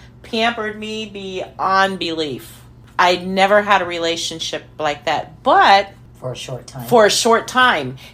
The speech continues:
Speaker 1: And it was dysfunctional as all get out, okay? And I still stayed in it because,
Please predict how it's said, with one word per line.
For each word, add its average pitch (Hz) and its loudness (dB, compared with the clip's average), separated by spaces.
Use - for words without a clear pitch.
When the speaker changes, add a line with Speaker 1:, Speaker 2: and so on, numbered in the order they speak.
Speaker 1:
And 233 0
it 226 6
was 214 2
dysfunctional 208 2
as 170 -2
all 185 6
get 269 0
out, 190 -2
okay? 190 0
And 196 2
I 190 4
still 214 -2
stayed 202 -2
in 240 2
it 202 -2
because, 180 0